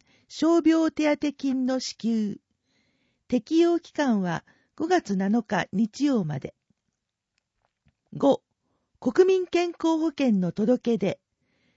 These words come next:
就職、退職したときは忘れずに。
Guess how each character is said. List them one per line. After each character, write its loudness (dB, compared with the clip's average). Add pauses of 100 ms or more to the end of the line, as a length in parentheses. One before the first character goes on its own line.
就 2
職、 -2
退 0
職 -2
し -12
た -2
と -2
き -4
は -2
忘 -6
れ 2
ず -4
に。 -4